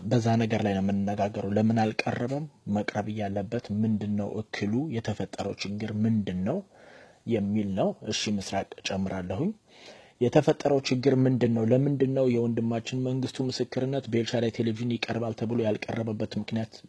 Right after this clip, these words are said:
ምንድን ነው የሚል ነው። ያን ነገር ሳጣራ፣ እ፣ ነበር የቆየሁት። አንዳንድ የደረሱኝ መረጃዎች አሉ። እነዚህን መረጃዎች አምጥቼ በዚህ በዚህ ምክንያት እንዳልቀረቡ፣ እ፣ እ፣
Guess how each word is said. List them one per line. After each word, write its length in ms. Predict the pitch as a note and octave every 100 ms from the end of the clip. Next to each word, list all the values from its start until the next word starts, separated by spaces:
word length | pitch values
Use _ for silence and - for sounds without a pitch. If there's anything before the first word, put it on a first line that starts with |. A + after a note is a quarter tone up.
| -
ምንድን 420 | B2+ C3 B2+ A2 G#2+
ነው 140 | A2+
የሚል 340 | B2 A2 A2+ A#2
ነው። 140 | A2+ - - - - -
ያን 200 | A#2+ B2+ B2
ነገር 280 | A#2+ B2 A#2+
ሳጣራ፣ 580 | - A2 - B2 A#2+ B2 C#3+ - -
እ፣ 80 | A2 G#2 G2 F#2 F#2
ነበር 320 | G#2+ G#2 G#2+
የቆየሁት። 560 | G#2 - A2 A2 B2 F#3 -
አንዳንድ 360 | A2+ A2+ A2 G#2+
የደረሱኝ 500 | G#2 G#2+ G#2+ - G#2+
መረጃዎች 560 | G#2+ A2+ G#2+ A2 G#2+ -
አሉ። 200 | A2+ A2 G#3+ - - - - _
እነዚህን 360 | A#2 A#2 A2 A#2
መረጃዎች 560 | A2+ G#2+ G#2+ G#2 A2 -
አምጥቼ 360 | G#2 - - - E3+ A#2
በዚህ 340 | A#2 G#2+ A#2
በዚህ 260 | A2 G#2 A2
ምክንያት 340 | G2+ A2+ G#2
እንዳልቀረቡ፣ 760 | A2+ A2 G#2+ - - - A#2 A2 F#3 A3 - - - - -
እ፣ 100 | G#2+ G2+ F#2+ G2 - - - -
እ፣ 120 | E2